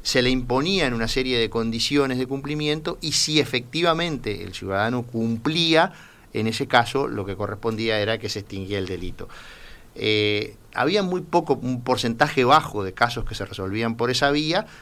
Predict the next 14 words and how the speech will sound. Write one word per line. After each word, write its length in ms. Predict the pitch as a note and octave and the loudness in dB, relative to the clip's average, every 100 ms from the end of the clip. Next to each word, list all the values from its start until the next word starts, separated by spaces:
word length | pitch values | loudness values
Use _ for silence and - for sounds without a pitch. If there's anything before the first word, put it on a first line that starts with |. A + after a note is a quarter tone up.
| - | -2
que 120 | C3+ | 4
hoy 200 | C3+ D3 C#3 | 6 6 4
no 200 | E3 G#3 | 4 4
se 140 | B2+ | 2
pueden 340 | A#2 A2 G#2+ G2+ | 0 0 0 0
resolver, 480 | G2+ A2 A#2 F3+ A#3 | -2 -2 2 2 2
pero 180 | G#2+ | -4
por 100 | G2+ | -2
ejemplo, 360 | G2+ E3+ B2+ G#2+ | 0 0 2 0
un 80 | B2 | -2
accidente 440 | C3 B2 C3 C3 | -2 -2 -2 0
de 100 | A#2 | 0
tránsito 520 | A2+ A#2+ G#2 G2 F2+ | 2 2 2 -6 -8
mañana, 540 | F#2+ G2 G#2+ G2 A2+ | -6 -2 0 0 -2